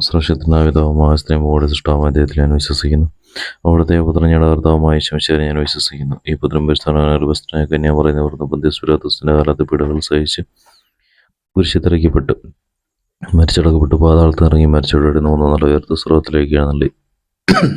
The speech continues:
സർവശക്തിയുള്ള പിതാവ് അദ്ദേഹത്തിന് വലതുഭാഗത്തിരിക്കുന്നു. അവിടുന്ന് ജീവിക്കുന്നവരെ മരിച്ചവരെ വിധിക്കാൻ വരുമെന്ന് ഞാൻ വിശ്വസിക്കുന്നു. പരിശുദ്ധാത്മാവിനെ ഞാൻ വിശ്വസിക്കുന്നു. വിശുദ്ധ കത്തോലിക്ക സഭയിലും പുണ്യന്മാരുടെ ഐക്യത്തിലും പാപങ്ങളുടെ മോചനത്തിലും ശരീരത്തിലെ ഉയർപ്പിലും നിത്യമായ ജീവിതത്തിലും ഞാൻ വിശ്വസിക്കുന്നു.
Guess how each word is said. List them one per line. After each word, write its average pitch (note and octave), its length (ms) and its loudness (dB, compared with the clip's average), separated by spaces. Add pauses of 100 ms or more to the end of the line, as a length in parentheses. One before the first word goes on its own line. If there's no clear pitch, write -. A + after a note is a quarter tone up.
(680)
സർവശക്തിയുള്ള D#2+ 480 0
പിതാവ് D2+ 280 2
അദ്ദേഹത്തിന് D2 380 2
വലതുഭാഗത്തിരിക്കുന്നു. D2 720 0 (960)
അവിടുന്ന് E2+ 340 4
ജീവിക്കുന്നവരെ D#2 420 4
മരിച്ചവരെ D2+ 320 2
വിധിക്കാൻ D2+ 320 0
വരുമെന്ന് D2 300 2
ഞാൻ D2+ 100 0
വിശ്വസിക്കുന്നു. D#2 460 2 (680)
പരിശുദ്ധാത്മാവിനെ E2 680 2
ഞാൻ D#2 160 2
വിശ്വസിക്കുന്നു. D2+ 460 2 (1400)
വിശുദ്ധ - 240 2
കത്തോലിക്ക D#2+ 460 4
സഭയിലും D#2+ 300 4
പുണ്യന്മാരുടെ D#2 500 4
ഐക്യത്തിലും F2 380 0
പാപങ്ങളുടെ D#2 460 0
മോചനത്തിലും D#2+ 440 2 (240)
ശരീരത്തിലെ D#2 380 0
ഉയർപ്പിലും D2+ 360 2
നിത്യമായ D#2 380 2
ജീവിതത്തിലും D2+ 320 2
ഞാൻ D2+ 140 2
വിശ്വസിക്കുന്നു. D2 500 -2